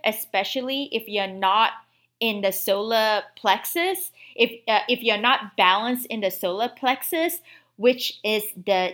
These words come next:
decision maker. So you can be indecisive, and this indecision can also lead to procrastination. So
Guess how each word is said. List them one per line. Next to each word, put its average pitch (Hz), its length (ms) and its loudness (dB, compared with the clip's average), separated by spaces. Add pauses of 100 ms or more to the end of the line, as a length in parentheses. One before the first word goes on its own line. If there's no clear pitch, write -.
(120)
decision 196 800 -2
maker. 175 420 -6 (540)
So 254 320 4
you 254 420 -4
can 349 380 -4
be 240 480 -4 (100)
indecisive, 226 1000 0 (240)
and 208 340 -4
this 247 340 -2 (120)
indecision 233 1000 -2
can 190 380 -6
also 240 520 0
lead 208 400 -8
to 190 340 -6 (300)
procrastination. 185 1040 -4 (760)
So 240 460 2